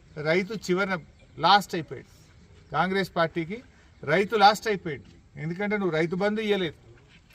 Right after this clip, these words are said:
బోనస్ ఇయ్యలేదు, రుణమాఫీ చేయలేదు, పోనీ వడ్లన్న కొన్నావా, మ-, పత్తన్న కొన్నావా అంటే అది కూడా కొంటలేదు. అంటే అన్నిట్లలో రైతును వెనకకే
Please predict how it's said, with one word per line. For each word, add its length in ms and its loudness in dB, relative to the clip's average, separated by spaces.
బోనస్ 460 0
ఇయ్యలేదు, 380 -2
రుణమాఫీ 680 4
చేయలేదు, 400 -2
పోనీ 280 4
వడ్లన్న 440 2
కొన్నావా, 380 4
మ-, 200 -8
పత్తన్న 460 2
కొన్నావా 320 -2
అంటే 160 -4
అది 160 -4
కూడా 180 -4
కొంటలేదు. 340 -10
అంటే 220 -8
అన్నిట్లలో 680 0
రైతును 260 -2
వెనకకే 320 -2